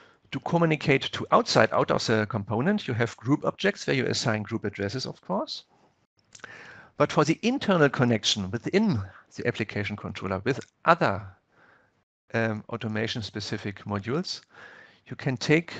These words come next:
an in, or can create an internal connection via the sockets. So components or modules have sockets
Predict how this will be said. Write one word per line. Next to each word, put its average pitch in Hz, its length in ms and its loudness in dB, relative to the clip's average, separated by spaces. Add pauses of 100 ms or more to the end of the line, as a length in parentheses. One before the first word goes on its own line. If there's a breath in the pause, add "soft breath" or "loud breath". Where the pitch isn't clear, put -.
(540)
an 123 180 0
in, 143 120 -6
or 110 120 -6
can 120 160 -10
create 123 320 -4
an 110 100 -6
internal 139 380 -6
connection 127 480 -2
via 117 180 2
the 98 120 -4
sockets. - 420 0
So 123 140 -4
components 131 600 -6
or - 160 -6
modules 113 380 -4
have - 120 -6
sockets - 460 -4